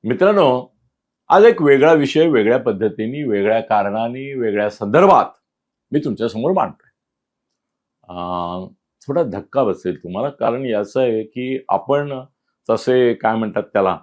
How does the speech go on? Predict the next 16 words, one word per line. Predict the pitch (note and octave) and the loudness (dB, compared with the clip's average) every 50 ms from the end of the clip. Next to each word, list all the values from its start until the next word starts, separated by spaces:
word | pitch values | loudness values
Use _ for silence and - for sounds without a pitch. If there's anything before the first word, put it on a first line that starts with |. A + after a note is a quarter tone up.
| _ _ _ _ _ _ _ _ _ | _ _ _ _ _ _ _ _ _
एका | - A#2 - - C#3 D3 C#3+ C#3+ C#3+ C#3 | -4 -4 0 2 2 4 4 4 2 0
विशिष्ट | A#2 - - - A2+ A#2+ B2 - - D#3 D3+ D3+ - - - D#3 | -2 -6 -8 -6 -4 -4 -4 -2 -2 -2 -2 -2 -2 -2 0 2
मीडिया | D3 D3 D3 C#3+ C3+ A#2+ A#2 A#2 C3 C3+ C3+ | 4 4 4 2 0 0 0 2 4 4 4
लॉबीच्या | C3 A#2+ G#2+ G#2+ G2 A2 A2+ G#2 - - A#2+ A#2 A2+ | 4 4 4 2 2 0 -4 -4 -2 0 0 0 0
प्रचाराने | - - G2+ G2 - B2 A#2 A2+ A2+ A#2 A#2 C3+ | 0 -2 -4 -2 2 2 2 4 2 0 -2 -4
किंवा | C#3 C3+ E3+ E3+ F3+ - - | -6 -6 -4 -4 -4 -4 -6
अपप्रचाराने, | C3 C3 - C#3+ C3+ - - G#2+ G2 - G2+ F#2 F2+ F2 E2+ E2+ E2+ | -6 -4 -2 -4 -4 -2 -2 -2 -2 -2 -2 -2 -2 -4 -6 -8 -10
समज | E2 - - G2+ G#2+ A#2+ A#2+ A#2 B2+ | -10 -6 -4 -2 -2 -2 0 0 0
पसरवण्यामुळे | C3+ C#3 C3+ - A#2+ A#2 - A#2+ B2 B2 A#2 G#2+ C3 C3 C3 C3 C3+ C3+ D3 D#3 | 0 0 0 -2 -4 -4 -2 -2 -4 -4 -4 -4 -6 -6 -6 -4 -2 -2 -2 0
किंवा | C#3+ E3+ E3+ E3 D3+ | 0 0 0 2 2
गैरसमज | C3+ B2 G#2+ F#2 A2+ A2 G#2+ G#2 - | 2 2 0 0 -4 -6 -6 -8 -8
पसरवण्यामुळे | - G#2+ F#2+ G2 F#2+ G2+ G2 G2 G2 G2 F#2+ F#2 F#2 F2+ - - _ _ _ _ _ | -6 -6 -6 -4 -4 -4 -4 -4 -6 -4 -2 -2 -2 -2 -4 -10 _ _ _ _ _
पूर्वग्रह | - C#4 D4 C#4+ C4+ B3 A3 E3+ D#3 D#3 D3+ E3 D#3 B2 | 2 2 4 6 4 4 4 4 2 2 2 2 0 0
दूषित | B2 A#2+ A2+ - C3+ C3 C3+ D3+ | -4 -8 -6 -6 -6 -6 -4 -4
झालेलो | D#3 B2+ F#2 E2 F2+ F#2+ A#2 C3+ B2+ | -4 -4 -4 -4 -4 -4 -4 -4 -4
असतो. | - - - - _ | -6 -10 -18 -20 _